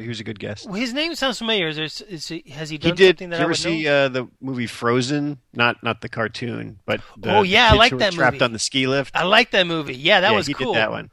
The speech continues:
Speaker 1: That was
Speaker 2: Oh,
Speaker 1: awesome.
Speaker 2: that, that was a great. Con-, I was remember telling somebody to watch that. It's such a great concept 'cause it's like, especially for, like, an indie movie, because you, you don't, you don't, uh,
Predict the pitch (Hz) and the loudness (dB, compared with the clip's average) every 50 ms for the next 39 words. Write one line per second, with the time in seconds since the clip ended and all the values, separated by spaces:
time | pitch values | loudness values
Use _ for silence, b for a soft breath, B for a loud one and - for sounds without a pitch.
0 | _ _ _ _ - 117 113 175 196 208 214 208 196 185 175 170 165 170 196 240 | _ _ _ _ -10 -6 -2 2 4 6 8 8 8 6 6 4 4 2 2 0
1 | 226 302 233 247 269 302 294 254 220 208 185 165 196 214 226 220 175 - - 190 | 0 -2 0 2 2 2 2 0 -2 -6 -8 -4 0 0 0 0 -2 -6 -12 -6
2 | 190 185 214 226 214 - 233 247 247 233 202 - - 226 214 208 196 170 - 180 | -2 0 0 0 0 -4 -6 -6 -4 -6 -8 -8 -8 -8 -6 -6 -8 -10 -10 -12
3 | 175 170 160 156 151 147 156 160 170 - - 151 151 147 147 156 147 - 190 180 | -10 -10 -8 -8 -6 -6 -4 -4 -4 -6 -6 -8 -8 -8 -10 -12 -14 -14 -14 -14
4 | - 165 151 156 156 - - 156 160 175 - 151 135 - - 139 135 139 127 - | -14 -12 -10 -8 -8 -8 -8 -10 -12 -10 -10 -12 -12 -12 -14 -16 -16 -16 -16 -14
5 | - 143 135 131 - B B B B B B B B - 170 156 - 233 233 226 | -14 -14 -14 -14 -18 B B B B B B B B -8 -8 -4 0 0 0 0
6 | 233 202 165 - 185 175 165 160 156 - 165 147 165 170 170 170 170 165 160 160 | -2 -4 -6 -4 -2 -2 -2 -2 -4 -4 -6 -8 -6 -6 -8 -6 -6 -8 -8 -8
7 | 165 170 160 185 185 180 156 151 - - 156 147 139 131 151 156 160 151 147 151 | -8 -8 -8 -8 -10 -10 -12 -14 -10 -8 -6 -6 -6 -10 -12 -12 -10 -8 -8 -6
8 | 147 147 147 - 151 156 156 151 151 - b b b b b b b _ _ - | -6 -8 -10 -10 -10 -8 -8 -8 -8 -10 b b b b b b b _ _ -18
9 | 151 | -16